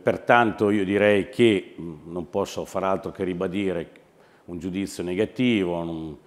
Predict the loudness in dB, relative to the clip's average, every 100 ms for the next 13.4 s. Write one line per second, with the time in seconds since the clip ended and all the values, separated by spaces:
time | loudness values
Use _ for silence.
0 | _ -16 -10 -6 -4 -2 -2 -4 -4 0
1 | 0 0 -4 -6 -4 0 0 0 -2 -6
2 | -4 -4 -4 -10 -6 -4 -4 -4 -10 -8
3 | -10 -8 -6 -8 -10 -8 -4 -2 -4 -4
4 | -10 -10 -20 -20 -20 -6 -4 -2 -4 -2
5 | -2 2 6 8 8 6 2 -6 -10 -2
6 | 2 4 4 0 -4 -2 -2 -4 -4 -2
7 | 0 0 2 0 0 0 2 2 0 -6
8 | -4 -4 -2 2 2 2 -4 -4 -2 0
9 | 0 -2 -2 -2 -2 -2 -2 0 0 -2
10 | -4 -2 -2 2 4 2 0 -10 -6 -4
11 | 2 4 4 0 -6 -12 -12 -18 -20 -20
12 | -10 2 2 4 0 0 -2 0 4 6
13 | 6 2 -6 -8